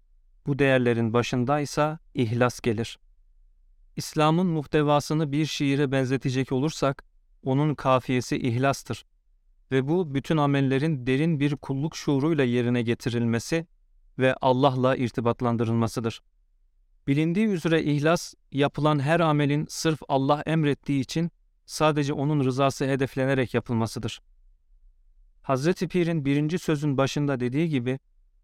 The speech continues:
insanın Allah için işlemesi, Allah için başlaması,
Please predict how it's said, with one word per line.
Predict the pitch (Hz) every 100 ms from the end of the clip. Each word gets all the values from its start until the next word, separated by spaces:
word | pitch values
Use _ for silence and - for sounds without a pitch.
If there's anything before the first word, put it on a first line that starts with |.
| _ -
insanın | 131 131 151 151 147
Allah | - 127 135 165
için | 160 147
işlemesi, | 131 - 131 123 - 127 127 -
Allah | 131 123 143
için | 151 - 131
başlaması, | 123 117 135 123 113 127